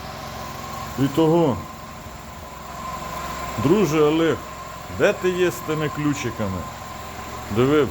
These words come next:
все готово, прикручуємо колеса, щас пробуємо кататися. А ти до цих пір батарейку в ключах не поміняв. Якось так, давай, пиши, дзвони.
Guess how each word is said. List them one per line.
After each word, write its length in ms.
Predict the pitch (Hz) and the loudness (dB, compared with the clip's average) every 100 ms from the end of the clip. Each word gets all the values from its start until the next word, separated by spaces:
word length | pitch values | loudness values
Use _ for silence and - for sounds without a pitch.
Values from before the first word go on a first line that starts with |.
| - | 0
все 160 | - 170 | 4 4
готово, 560 | 165 165 185 185 160 | 4 4 4 6 4
прикручуємо 680 | 117 127 131 165 160 156 151 139 | 2 -2 0 -2 -2 -4 -4 0
колеса, 500 | 147 156 170 - 123 | 2 4 2 0 -6
щас 220 | - 135 - | -2 -4 0
пробуємо 380 | 147 139 147 139 | 0 2 0 2
кататися. 500 | 139 - 117 95 - - - - - - - - - - - - | 0 2 2 2 -6 -8 -8 -10 -10 -10 -10 -8 -8 -8 -10 -4
А 40 | 104 | -2
ти 140 | 151 | 2
до 120 | 151 | 2
цих 200 | 147 147 | 2 0
пір 260 | 123 - 156 | -2 4 4
батарейку 540 | 131 135 135 131 110 | 4 4 4 4 4
в 100 | 101 | 0
ключах 300 | 95 98 110 92 | -2 -2 -2 -2
не 60 | 98 | -4
поміняв. 400 | 95 95 92 85 - - - - - - - - - - - - - - - - - - - - - - - - - - | -2 -2 -2 -4 -8 -10 -10 -10 -10 -10 -10 -10 -10 -10 -10 -10 -8 -8 -8 -8 -8 -8 -8 -6 -4 -4 -6 -8 -8 2
Якось 340 | 113 175 196 196 - | 6 6 6 0 6
так, 180 | 185 107 | 6 6
давай, 340 | 175 214 180 | 4 6 4
пиши, 420 | 113 165 - 208 | 2 -4 2 2
дзвони. 440 | 131 143 170 175 | 2 0 -2 0